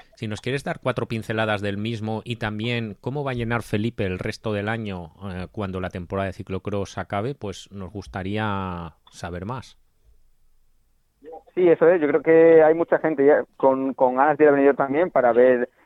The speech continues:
Speaker 2: el nuevo equipo, la Vila Joyosa Neteo. Es un poco la apuesta que hemos hecho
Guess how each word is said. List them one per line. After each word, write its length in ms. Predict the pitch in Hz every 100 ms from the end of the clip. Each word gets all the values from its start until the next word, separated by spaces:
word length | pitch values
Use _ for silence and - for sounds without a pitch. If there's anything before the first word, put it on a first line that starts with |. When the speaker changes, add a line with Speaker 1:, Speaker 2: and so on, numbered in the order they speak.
| -
Speaker 2:
el 140 | 127
nuevo 280 | 127 127 127
equipo, 360 | - 147 170 190
la 140 | 131
Vila 180 | 127 127
Joyosa 460 | 123 120 127 131 120
Neteo. 640 | 117 - 135 180 208 120
Es 160 | 120
un 80 | 123
poco 420 | 120 123 127 127
la 80 | 120
apuesta 360 | 113 120 - 123 120 117 117 117 113 - _ _ -
que 100 | 139
hemos 120 | 131
hecho 320 | 139 147 139